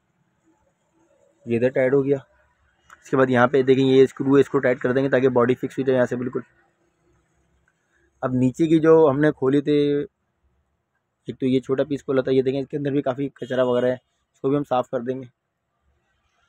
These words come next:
ये साफ़ हो जाएगा, उसके बाद इसको जो हम, ये देखेंगे बिल्कुल बेहतरीन साफ़ हो जाएगा। ये यहाँ पे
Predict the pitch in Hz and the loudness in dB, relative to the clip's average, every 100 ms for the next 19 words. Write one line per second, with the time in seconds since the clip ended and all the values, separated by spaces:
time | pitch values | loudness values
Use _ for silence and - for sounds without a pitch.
0 | _ _ _ _ _ _ _ _ _ _ | _ _ _ _ _ _ _ _ _ _
1 | _ _ _ _ _ _ _ _ _ _ | _ _ _ _ _ _ _ _ _ _
2 | 123 113 127 123 139 143 151 151 143 139 | -16 -6 -4 -2 -2 -2 0 -2 -4 -2
3 | 123 120 117 139 135 139 151 - _ _ | -2 -2 -4 -4 0 0 -2 -14 _ _
4 | _ _ _ _ _ 330 330 _ _ 339 | _ _ _ _ _ _ _ _ _ _
5 | _ 349 349 _ _ _ _ _ _ _ | _ _ _ _ _ _ _ _ _ _
6 | _ 110 101 107 110 104 110 147 _ _ | _ -10 -10 -10 -14 -14 -16 -18 _ _
7 | _ _ _ _ _ _ 110 110 - 123 | _ _ _ _ _ _ -8 -8 -8 -12
8 | 117 117 113 131 139 151 156 _ _ _ | -6 -6 -4 -6 -6 -6 -12 _ _ _
9 | _ _ _ _ _ _ _ _ _ _ | _ _ _ _ _ _ _ _ _ _
10 | _ _ _ 131 113 107 110 123 139 | _ _ _ -12 -8 -4 -6 -4 -6